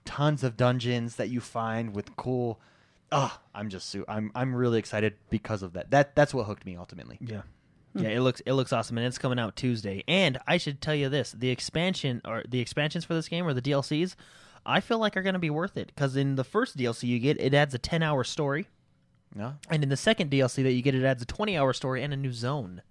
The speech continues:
Speaker 2: So pretty cool. If you're thinking about getting the expansion packs, I think they're worth it. Um, but, uh,
Speaker 3: Like the
Speaker 2: just be-
Speaker 3: season pass?
Speaker 2: Yeah,
Speaker 1: Yeah, like the
Speaker 2: season
Speaker 1: season
Speaker 2: pass
Speaker 1: pass.
Speaker 2: expansion or D L C one and two. Um,
Speaker 3: Yeah.
Speaker 2: I don't know the exact price. It's probably a little bit more expensive because of the amount of content that you're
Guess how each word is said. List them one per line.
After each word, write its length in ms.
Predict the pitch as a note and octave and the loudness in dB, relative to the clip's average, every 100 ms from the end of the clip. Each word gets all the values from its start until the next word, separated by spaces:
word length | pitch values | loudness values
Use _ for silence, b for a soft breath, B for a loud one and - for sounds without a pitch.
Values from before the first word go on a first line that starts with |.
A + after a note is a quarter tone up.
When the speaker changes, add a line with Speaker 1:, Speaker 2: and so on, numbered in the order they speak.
| b b b b b b b b | b b b b b b b b
Speaker 2:
So 460 | - C3 A#2+ A#2+ A#2 | -6 -2 0 0 2
pretty 180 | - D#3 | 2 4
cool. 160 | - D3+ | 6 4
If 120 | D#3 | 4
you're 80 | D#3 | 2
thinking 200 | F3 D#3+ | 2 0
about 240 | C#3+ B2+ B2 | 0 0 -2
getting 180 | A2+ | -4
the 60 | A#2 | -6
expansion 440 | A2 - A2+ - | -6 -6 -8 -10
packs, 260 | - A2+ - D#3 | -8 -8 0 2
I 100 | E3+ | 4
think 160 | D3 | 2
they're 100 | B2 | 0
worth 240 | A2+ A2 A#2+ | 0 -2 -4
it. 200 | A2+ - B B B - | -6 -8 B B B 0
Um, 480 | A2+ G#2+ G#2 G2+ - | 2 2 2 -4 -4
but, 200 | G#2 G2+ - | -4 -4 -6
uh, 300 | G#2 G2 F#2+ G2 | -6 -6 -4 -4
Speaker 3:
Like 120 | D3+ | -2
the 80 | D#3 | -2
Speaker 2:
just 100 | - | 0
be- 60 | |
Speaker 3:
season 220 | E3+ D3+ D3+ | 2 2 2
pass? 400 | C#3+ D#3 - - | 2 0 -4 -2
Speaker 2:
Yeah, 240 | A2+ F#2 | 0 2
Speaker 1:
Yeah, 80 | A2+ | -2
like 120 | G#2 | -4
the 60 | F#2+ | -4
Speaker 2:
season 260 | B2+ A2+ | -2 -2
Speaker 1:
season 80 | G2 | -2
Speaker 2:
pass 180 | A2 G#2 | -2 -4
Speaker 1:
pass. 40 | |
Speaker 2:
expansion 500 | A2 - G#2 - G#2 G#2 | -6 -8 -8 -8 -8 -4
or 220 | G#2 G2+ _ _ - | -4 -4 _ _ -8
D 120 | A2+ | -8
L 60 | |
C 120 | G#2 G#2+ | -6 -8
one 220 | G2+ G2+ | -8 -10
and 100 | G2 | -10
two. 300 | - G2+ G2 | -6 -6 -4
Um, 120 | G#2+ | -4
Speaker 3:
Yeah. 120 | C3+ | 0
Speaker 2:
I 60 | B2+ | 4
don't 160 | D3+ D#3 | 6 6
know 120 | C#3 | 6
the 100 | B2+ | 4
exact 400 | A#2 B2+ A#2+ - | 4 2 0 -2
price. 440 | - C#3+ B2+ B2 | 4 6 6 2
It's 120 | A2+ | -6
probably 260 | - C3 B2 | 2 4 4
a 20 | |
little 140 | A#2+ A2+ | 2 2
bit 80 | |
more 140 | A2+ A2+ | 0 -4
expensive 360 | - A2+ A2 | -4 -6 -6
because 300 | G#2 G2+ G#2+ | -10 -8 -8
of 80 | G2+ | -8
the 120 | G2 | -10
amount 220 | G2 G2 F#2+ | -10 -10 -12
of 60 | |
content 360 | - G#2 F#2+ F2 | -12 -10 -10 -10
that 80 | |
you're 120 | F#2+ | -10